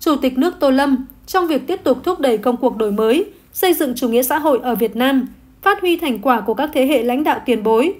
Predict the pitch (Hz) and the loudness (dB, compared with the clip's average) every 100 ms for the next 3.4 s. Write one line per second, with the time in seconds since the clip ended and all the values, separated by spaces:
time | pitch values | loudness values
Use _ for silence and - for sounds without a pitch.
0 | - _ - 262 233 208 240 226 247 196 | -12 _ 0 2 2 -2 -4 -2 -4 -2
1 | 220 240 247 247 247 240 277 262 - - | -2 -2 -2 0 0 0 0 0 -4 -16
2 | - - 339 302 294 226 220 202 339 359 | -16 -4 -4 0 0 0 -2 -2 -4 -2
3 | 262 233 254 214 | -4 0 0 0